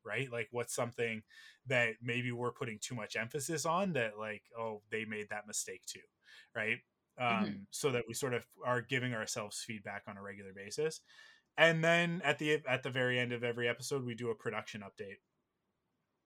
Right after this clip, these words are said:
Speaker 1: of, uh, "Okay, here, here's the, like, here, here's, here's where we're at. This is what we've done recently,"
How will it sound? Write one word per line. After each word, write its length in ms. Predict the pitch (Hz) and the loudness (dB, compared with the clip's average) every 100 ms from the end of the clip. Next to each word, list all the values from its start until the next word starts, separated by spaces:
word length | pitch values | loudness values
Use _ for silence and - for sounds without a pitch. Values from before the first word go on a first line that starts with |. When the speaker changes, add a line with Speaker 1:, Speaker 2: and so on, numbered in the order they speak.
| _ - | _ -6
Speaker 1:
of, 300 | 113 113 104 | -4 -4 -4
uh, 360 | 110 110 110 104 _ _ _ _ _ _ _ _ - | -4 -4 -6 -8 _ _ _ _ _ _ _ _ -8
"Okay, 280 | 120 165 135 - | 0 2 2 0
here, 220 | 123 117 | -4 -4
here's 280 | 110 113 110 | -4 -6 -6
the, 520 | 113 110 107 104 104 127 127 | -6 -4 -4 -6 -8 -14 -12
like, 180 | 117 104 | -10 -10
here, 180 | - 110 | -10 -12
here's, 420 | 104 123 120 110 - | -6 -4 -2 -4 -6
here's 260 | 151 147 120 | -2 0 2
where 200 | 143 147 | 2 2
we're 140 | 120 | 2
at. 240 | 117 113 104 | 2 2 0
This 180 | 110 | -6
is 120 | 120 107 | -6 -6
what 160 | 113 | -6
we've 180 | 113 110 | -6 -6
done 220 | 113 107 | -6 -6
recently," 520 | 107 107 110 104 101 | -6 -8 -10 -10 -12